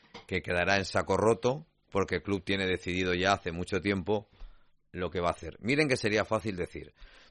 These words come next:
todas aquellas propuestas para intentar mejorar la búsqueda de más socios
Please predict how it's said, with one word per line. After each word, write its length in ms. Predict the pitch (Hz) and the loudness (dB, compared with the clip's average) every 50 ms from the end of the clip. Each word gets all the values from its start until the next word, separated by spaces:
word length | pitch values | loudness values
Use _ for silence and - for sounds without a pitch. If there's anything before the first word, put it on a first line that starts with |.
| _ _ _ | _ _ _
todas 440 | - 156 170 175 180 175 170 147 - | 8 10 12 12 12 12 10 8 8
aquellas 480 | 139 113 92 143 147 151 151 151 143 | 4 4 6 6 6 8 8 6 6
propuestas 920 | - 120 123 113 87 - 123 143 143 135 - - 135 135 139 135 - - - _ _ - - - _ _ _ - | 6 6 4 4 4 4 4 4 4 4 4 6 6 8 8 6 4 0 -16 _ _ -20 -20 -20 _ _ _ 2
para 480 | 104 104 107 107 104 104 101 - - _ _ _ _ _ _ _ _ _ _ _ _ _ _ _ | 4 6 8 8 8 6 6 4 0 _ _ _ _ _ _ _ _ _ _ _ _ _ _ _
intentar 760 | - 110 110 92 - 107 101 101 95 82 123 127 131 131 131 127 | -2 -2 -2 0 0 0 0 2 4 6 8 8 10 8 8 6
mejorar 800 | 123 110 - - 107 107 107 117 120 123 123 123 123 120 - _ _ _ _ _ _ _ _ _ _ _ _ _ - - | 2 0 0 2 2 4 6 8 8 8 8 8 6 4 2 _ _ _ _ _ _ _ _ _ _ _ _ _ -20 -14
la 180 | - 90 98 95 | -6 -2 -2 0
búsqueda 560 | 95 107 117 123 - - - 120 113 113 110 | 2 2 2 2 2 2 2 4 4 6 6
de 120 | 107 107 104 | 4 4 4
más 180 | 110 110 - | 2 2 0
socios 920 | - - 113 110 110 104 - - 104 107 107 107 107 104 - - - - | 2 4 6 6 6 4 4 2 4 4 4 4 2 0 -4 -8 -16 -20